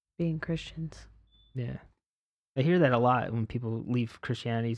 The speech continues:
Speaker 2: y-, like, younger kids or go to college and they,
Speaker 1: Mm-hmm.
Speaker 2: they're like, "Oh, I asked these questions and no one answered me."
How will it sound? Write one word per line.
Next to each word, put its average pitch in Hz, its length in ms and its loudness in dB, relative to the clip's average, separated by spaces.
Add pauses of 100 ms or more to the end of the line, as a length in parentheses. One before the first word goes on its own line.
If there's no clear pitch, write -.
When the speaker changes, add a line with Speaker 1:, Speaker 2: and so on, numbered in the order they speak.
Speaker 2:
y-, 117 140 -2
like, 113 160 -2
younger 117 320 -4
kids 117 420 -4
or 107 40 -6
go 113 260 -4
to 117 80 -8
college 113 540 -4
and 117 80 -6
they, 117 140 -6
Speaker 1:
Mm-hmm. 175 220 0 (760)
Speaker 2:
they're 113 80 0
like, 117 200 -2
"Oh, 135 280 6
I 117 160 4
asked 131 220 4
these 127 120 -4
questions 120 460 0
and 117 80 0
no 120 100 0
one 120 160 0
answered 120 480 -6
me." 143 220 -12